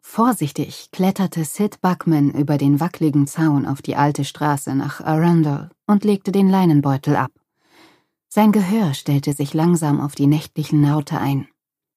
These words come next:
Oben auf dem fernen Hügel, im dunklen Wald, erklang der Schrei einer Eule. Sid wartete auf den Antwortruf. Und da war er,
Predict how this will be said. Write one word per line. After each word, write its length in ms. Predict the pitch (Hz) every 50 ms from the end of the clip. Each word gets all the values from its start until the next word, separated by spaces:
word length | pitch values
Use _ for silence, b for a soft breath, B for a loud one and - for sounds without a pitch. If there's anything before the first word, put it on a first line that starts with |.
| _ _ _ _ _ _ _ _
Oben 340 | - 233 240 208 - 156 143
auf 140 | 127 143 -
dem 180 | - 151 156 147
fernen 380 | - 196 202 208 190 170 165
Hügel, 440 | 160 170 202 214 - 160 123 - - - - _ _ _ -
im 160 | 151 143 139
dunklen 400 | 147 156 165 - 143 135 139 143
Wald, 440 | 156 160 151 135 - - - - _ _ _ _ _ _ _ _ _
erklang 400 | 165 156 147 - 175 175 185 185
der 100 | 170 160
Schrei 380 | 147 - - - 175 180 180 -
einer 300 | - 143 139 139 131 -
Eule. 380 | 151 160 147 139 135 127 139 - _ _ _ _ _ _ _ _ _ _ _ _ _ _ _ _ _ _ _ _ _ _ _ _ _ _ _ _ _ _ _ _ _
Sid 480 | - - - 240 233 - - - - 269 247
wartete 560 | 233 233 226 - - 170 - - 170 160 156
auf 80 | 147
den 160 | - 185 180 -
Antwortruf. 840 | - 202 - 170 156 143 - - - 135 - - - - - - _ _ _ _ _ _ _ _ _ _ _ _ _ _
Und 240 | 196 165 143 139 165
da 100 | 180 202
war 240 | 214 208 165 147 -
er, 320 | 139 131 - 143 147